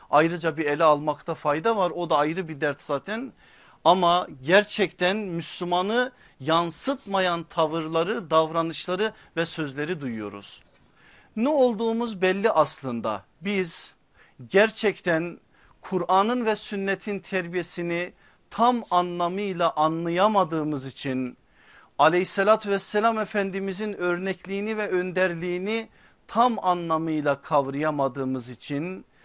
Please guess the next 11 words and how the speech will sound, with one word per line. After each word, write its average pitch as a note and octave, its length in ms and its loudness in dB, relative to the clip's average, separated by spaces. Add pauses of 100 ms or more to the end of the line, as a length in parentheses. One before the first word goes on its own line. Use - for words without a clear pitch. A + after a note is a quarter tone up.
(260)
başkalarına A3 1080 4
o G#3 260 4
alanları F3 800 4 (220)
bıraktığımız D#3 720 2
için, F#3 520 -6 (320)
başkaları G#3 720 4
bize F3 280 -2
başka F3+ 380 2
telkinlerde D#3+ 960 -2 (280)
bulundukları E3 680 0
için, G#3 600 -6